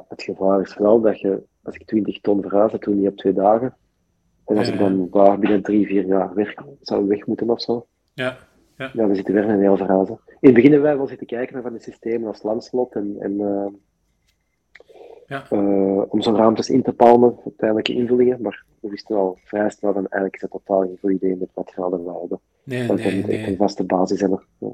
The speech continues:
Speaker 2: Ja, en dat
Speaker 1: En ook
Speaker 2: kost
Speaker 1: een heel
Speaker 2: zoveel, zo'n verhuis kost waarschijnlijk ook wel gigantisch
Speaker 1: Ja,
Speaker 2: veel. Ja.
Speaker 1: zeker, ja.
Speaker 2: Ja.
Speaker 1: En ik heb ook een goede, een goede grond nodig, hè, dat die twintig ton kan dragen.
Speaker 2: Ja.
Speaker 1: Nu heb ik hier tweehonderdveertig vierkante meter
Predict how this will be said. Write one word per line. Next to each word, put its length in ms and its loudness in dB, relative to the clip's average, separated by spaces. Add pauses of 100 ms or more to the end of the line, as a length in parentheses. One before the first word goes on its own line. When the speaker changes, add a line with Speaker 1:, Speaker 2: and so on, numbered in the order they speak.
(120)
Speaker 2:
Ja, 300 -8
en 100 -14
dat 100 -12
Speaker 1:
En 60 0
ook 60 0
Speaker 2:
kost 120 -2
Speaker 1:
een 140 0
heel 60 4
Speaker 2:
zoveel, 480 -2
zo'n 180 -10 (120)
verhuis 400 -10
kost 260 -12
waarschijnlijk 580 -14
ook 100 -14
wel 140 -12
gigantisch 560 -8
Speaker 1:
Ja, 280 6
Speaker 2:
veel. 340 -10 (140)
Ja. 140 -14
Speaker 1:
zeker, 500 -2
ja. 180 -8 (380)
Speaker 2:
Ja. 140 -18 (1040)
Speaker 1:
En 100 4
ik 100 8
heb 120 8
ook 120 0
een 100 0
goede, 200 4
een 340 0
goede 240 -2
grond 240 -6
nodig, 280 -4
hè, 140 -8
dat 100 -6
die 100 -6
twintig 320 -6
ton 180 -2
kan 180 -2
dragen. 500 -4 (120)
Speaker 2:
Ja. 220 -14 (180)
Speaker 1:
Nu 260 6
heb 100 8
ik 120 0
hier 260 -4
tweehonderdveertig 720 -8
vierkante 420 -12
meter 320 -6